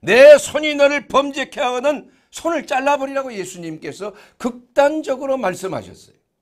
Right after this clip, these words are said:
예. 우리가 예수 그리스도를 믿는, 어? 믿음의 의사로서,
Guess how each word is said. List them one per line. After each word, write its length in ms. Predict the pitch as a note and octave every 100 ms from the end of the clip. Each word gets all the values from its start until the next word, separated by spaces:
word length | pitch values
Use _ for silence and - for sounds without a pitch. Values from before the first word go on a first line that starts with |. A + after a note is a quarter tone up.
| _ _ _ _ _ F2+
예. 180 | D#2+ _ _ _ _ _ _ _ -
우리가 340 | G#3+ D4 C4+
예수 400 | G#3 C4 - D4+
그리스도를 600 | - B3 B3 - B3+ B3
믿는, 540 | G#3+ A3+ B3 B3+ F#3+ - _ _ _ _ _ _ _ D3
어? 220 | B3 - _ _ _ _ _ _ _ _ _ _ _ _ _ _
믿음의 560 | F#3 B3 D#4 D#4 D4+ A#3
의사로서, 720 | B3 A#3+ A3 E3 - -